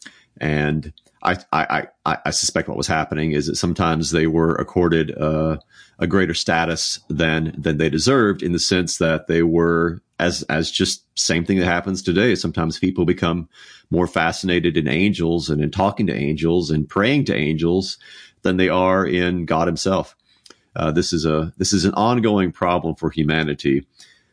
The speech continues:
I, I think what it is, is we have this sense in which, well, God is so great and so high above us and so mighty, and, you know, he's out there busily taking care of the universe. There's no way he can really be concerned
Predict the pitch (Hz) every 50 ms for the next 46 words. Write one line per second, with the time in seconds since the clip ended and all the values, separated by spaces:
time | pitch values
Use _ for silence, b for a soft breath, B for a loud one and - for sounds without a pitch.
0 | b b - - - - - - 156 147 - - _ _ _ _ - 113 104 127
1 | 127 120 101 101 110 110 107 104 95 92 98 90 90 90 - - - - _ _
2 | _ - 90 98 104 110 107 95 101 95 - - 107 101 - - - - 87 85
3 | 82 87 87 - - - - - - - - 95 92 90 107 113 131 117 101 -
4 | - 107 95 87 - - 92 98 101 101 101 - - 65 73 - - 90 85 82
5 | 87 90 82 76 - 76 80 85 78 76 85 87 87 85 87 87 87 87 82 -
6 | - - 78 76 73 - - 87 82 82 82 78 76 80 85 85 85 87 87 87
7 | 87 85 78 76 76 73 73 - - b b b b b b b b 131 110 101
8 | 92 95 95 95 92 - - - b b b b b b b 85 92 95 - -
9 | _ _ - 151 120 92 90 85 87 95 92 92 95 87 92 92 - - - 90
10 | 95 92 82 - 98 92 90 82 85 87 95 92 87 80 87 85 85 80 - -
11 | - 87 82 87 95 85 82 85 85 85 90 87 - 90 85 87 85 82 80 85
12 | 80 - 85 78 - 165 175 170 127 107 98 -